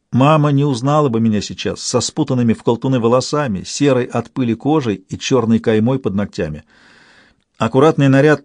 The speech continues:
который дала мне Акриэль, быстро износился от жизни на улице. При мысли о ней мои глаза наполнились слезами.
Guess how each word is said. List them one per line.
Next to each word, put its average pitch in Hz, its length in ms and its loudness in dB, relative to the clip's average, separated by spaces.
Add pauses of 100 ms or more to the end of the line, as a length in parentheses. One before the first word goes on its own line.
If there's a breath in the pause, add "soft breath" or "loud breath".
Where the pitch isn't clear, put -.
(140)
который 120 320 -2
дала 123 260 2
мне 120 160 2
Акриэль, 120 400 0
быстро 120 380 -2
износился 117 760 -2
от 101 120 -4
жизни 98 260 -4
на 98 140 -2
улице. 82 400 -10 (880 soft breath)
При 98 120 0
мысли 151 280 0
о 139 80 2
ней 143 180 0
мои 107 200 2
глаза 101 360 0
наполнились 120 560 -2
слезами. 92 540 -6